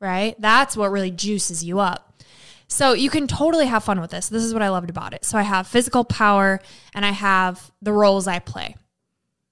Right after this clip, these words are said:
I have my vision and I have my purpose. And then you break it down into, okay, this year, what is my goal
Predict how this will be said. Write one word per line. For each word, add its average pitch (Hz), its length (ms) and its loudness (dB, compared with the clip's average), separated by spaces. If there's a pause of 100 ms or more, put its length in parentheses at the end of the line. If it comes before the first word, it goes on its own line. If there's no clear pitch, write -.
(200)
I 202 60 -16
have 196 160 -2
my 180 140 -2
vision 226 800 2
and 202 80 -8
I 196 40 -6
have 190 100 -6
my 180 120 -6
purpose. 185 840 -6 (840)
And 202 260 -2
then 302 300 2
you 254 160 0
break 208 260 -4
it 202 120 -8
down 180 320 -6
into, 185 560 -8
okay, 190 220 -8
this 226 360 -2
year, 208 500 -2 (120)
what 220 200 -4
is 240 100 -2
my 214 220 -2
goal - 440 -12